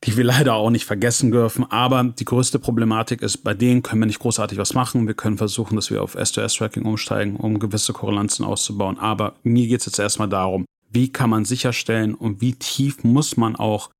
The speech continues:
das Shop-System verstehen und wie tief sollte man auch die Tests machen, dass man genau das guckt. Gerade für Agenturen, gerade für Netzwerke, gerade auch für Freelancer,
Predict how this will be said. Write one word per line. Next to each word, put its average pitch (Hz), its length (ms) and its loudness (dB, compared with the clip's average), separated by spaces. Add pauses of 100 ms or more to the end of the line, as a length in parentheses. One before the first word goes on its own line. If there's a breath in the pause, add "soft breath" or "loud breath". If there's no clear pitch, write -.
(120)
das 104 100 -2
Shop-System 139 480 0
verstehen 143 480 0 (100)
und 110 160 0
wie 117 60 2
tief 123 240 -2
sollte 107 240 -2
man 107 140 0
auch 98 60 -6
die 101 100 -4
Tests - 340 -2
machen, 107 300 -2
dass 101 160 -4
man 104 80 0
genau 95 160 0
das 92 120 -2
guckt. - 220 -6
Gerade 127 260 0
für 160 160 0
Agenturen, 120 600 2
gerade 110 260 0
für - 140 2
Netzwerke, 107 680 0 (120)
gerade 120 220 0
auch 123 140 -4
für - 140 -4
Freelancer, 120 760 4